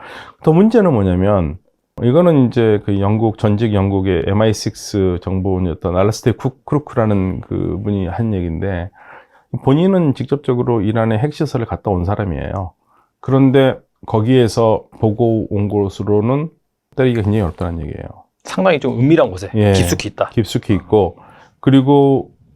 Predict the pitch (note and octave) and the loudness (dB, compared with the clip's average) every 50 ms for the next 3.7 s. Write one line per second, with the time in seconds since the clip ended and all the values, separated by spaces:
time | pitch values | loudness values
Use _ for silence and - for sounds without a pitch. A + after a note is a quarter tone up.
0 | _ - - E3 D#3+ - F#3 D3+ - D#3 D3 D3 - - G#3+ G#3+ G#3 A3 G#3+ G#3 | _ -8 -8 -4 0 0 0 2 2 2 2 2 2 2 2 2 4 4 4 4
1 | E3+ C#3+ - C3+ B2 G#2+ C3+ C3 A#2 A#2 A#2 G2 F2 F2 F#2 F2+ F2 E2 D#2+ E2 | 2 2 2 0 -2 0 -2 -2 -2 -2 -2 -2 -2 -2 -2 -2 -4 -6 -6 -8
2 | E2 - - G2 F#2+ - - - - - - - _ - A2 A2+ A#2 G#2+ G#2 G2+ | -10 -12 -14 -12 -12 -10 -10 -12 -14 -18 -20 -12 _ -2 0 0 0 -2 -4 -6
3 | F#2+ F2 - - F#2 F2+ F#2 F#2 A2+ G#2 G2+ F#2 F2 - | -10 -12 -14 -14 -14 -14 -8 -6 -4 -2 -2 -2 -4 -8